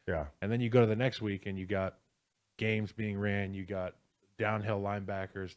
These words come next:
Speaker 2: The ga-, it's a different game you're playing. So I could, I could imagine for that offense, it just looks different.
Speaker 1: And when speed is violence, you know, that with that Miami offense, the same way that they slow rushers down and defenders down, another thing is Bills are really good at, like, the,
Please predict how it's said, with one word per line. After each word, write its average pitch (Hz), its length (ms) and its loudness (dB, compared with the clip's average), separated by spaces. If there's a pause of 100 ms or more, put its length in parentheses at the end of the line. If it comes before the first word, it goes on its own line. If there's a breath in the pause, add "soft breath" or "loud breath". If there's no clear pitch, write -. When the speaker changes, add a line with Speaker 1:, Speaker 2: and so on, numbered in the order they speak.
Speaker 2:
The 117 80 -4
ga-, 107 240 -2
it's 117 220 -2
a - 20 0
different 107 540 2
game 120 260 4
you're 101 100 2
playing. 80 380 -4
So 110 160 -4
I 110 120 2
could, 104 220 -8
I 113 60 -2
could 113 140 -4
imagine 107 580 -2 (440)
for 110 80 0
that 104 140 4
offense, 135 580 0 (680)
it 113 180 -4
just 117 220 2
looks 113 340 0
different. 92 380 0
Speaker 1:
And 113 180 2
when 110 140 2
speed 120 400 -4
is 110 140 -4
violence, 90 680 2 (160)
you 98 140 2
know, 92 120 4
that 90 140 -2
with 92 200 -2
that 90 280 4
Miami 90 360 2
offense, 85 500 0
the 92 100 2
same 104 460 0
way 98 160 2
that 87 180 -4
they 90 140 0
slow 87 300 -2
rushers 87 520 -4
down 87 320 -2
and 82 100 -6
defenders 90 540 -2
down, 85 400 0 (400 soft breath)
another 107 160 6
thing 101 120 2
is 85 140 0
Bills 120 320 2
are 98 60 0
really 101 280 4
good 95 200 2
at, 90 100 2
like, 87 280 -2
the, 87 360 4